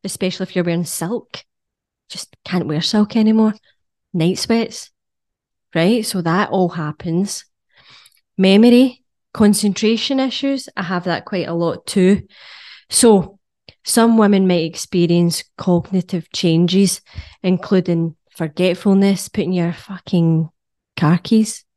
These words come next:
in the freezer. Where are the car keys? And you're just doing it more often, going into the <laughs> room, do you ever go into the room and not know why you're here? "I came in this room for something,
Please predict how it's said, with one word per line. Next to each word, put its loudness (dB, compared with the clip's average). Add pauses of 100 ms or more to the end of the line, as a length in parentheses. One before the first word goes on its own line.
(280)
in 0
the -2
freezer. 0 (760)
Where 2
are 2
the 2
car 0
keys? -2 (520)
And -2
you're 0
just -4
doing 0
it -2
more 0
often, 0
going 0
into -2
the 0
<laughs> -4
room, -2
do -2
you 2
ever -2
go -2
into -4
the -4
room -2 (340)
and 0
not 0
know 2
why 2
you're -2
here? -6 (560)
"I -8
came -4
in 0
this -6
room -4
for -6
something, -2